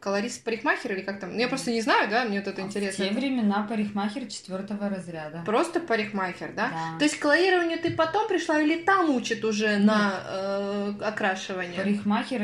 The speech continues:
Speaker 2: это же не только стрижки,
Speaker 1: Мгм.
Speaker 2: это также колорист, э, прически,
Speaker 1: Мгм.
Speaker 2: э,
Speaker 1: То есть там всему этому, в принципе, учили, да?
Speaker 2: Да, всему, всему.
Speaker 1: Но вот из всех направлений, которые там были, проходили, то есть там были какие-то дисциплины, да, там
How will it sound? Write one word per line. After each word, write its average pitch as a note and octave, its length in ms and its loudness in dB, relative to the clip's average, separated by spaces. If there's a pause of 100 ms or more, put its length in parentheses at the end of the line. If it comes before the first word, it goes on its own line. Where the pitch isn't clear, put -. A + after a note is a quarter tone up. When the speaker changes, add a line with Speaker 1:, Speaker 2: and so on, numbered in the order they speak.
Speaker 2:
это F#3 140 -6
же F3+ 140 -6
не F3+ 240 -4
только G#3 340 -6
стрижки, A3 480 -6
Speaker 1:
Мгм. B3+ 220 2 (120)
Speaker 2:
это F3+ 300 -4
также F3 320 -2
колорист, E3+ 840 -8
э, E3+ 240 -8
прически, F3 1200 -10
Speaker 1:
Мгм. A3 420 -2
Speaker 2:
э, - 40 -2
Speaker 1:
То C4 60 4
есть D4 120 2
там A#4+ 140 6
всему D#4+ 240 2
этому, C#4 200 -2
в B3 40 -8
принципе, C#4+ 340 -2
учили, G#3+ 480 -2
да? A#3+ 160 2
Speaker 2:
Да, F#3 420 0 (280)
всему, G3+ 460 -2
всему. G3+ 340 -6
Speaker 1:
Но D4 420 4
вот C#4 280 -2
из D4 160 4
всех - 380 -2
направлений, C#4+ 480 2
которые A#3 380 2
там A3+ 220 2
были, G#3+ 160 2
проходили, G#3 520 0
то G3 120 -4
есть G3+ 100 -6
там C4+ 160 2
были B3 140 -2
какие-то G#3 240 -10
дисциплины, G#3+ 680 -4
да, A#3 160 2
там F#3 220 -6